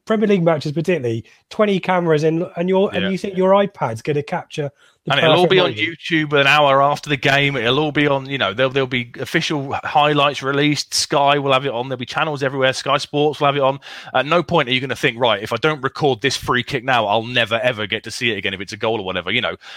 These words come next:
Speaker 2: all these moments are recorded ten times over and replayed ten times over.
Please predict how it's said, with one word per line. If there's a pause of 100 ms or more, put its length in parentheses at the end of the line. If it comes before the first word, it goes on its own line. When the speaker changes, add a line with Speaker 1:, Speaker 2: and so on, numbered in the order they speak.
(140)
Speaker 2:
all
these
moments
are
recorded
ten
times
over
and
replayed
ten
times
over.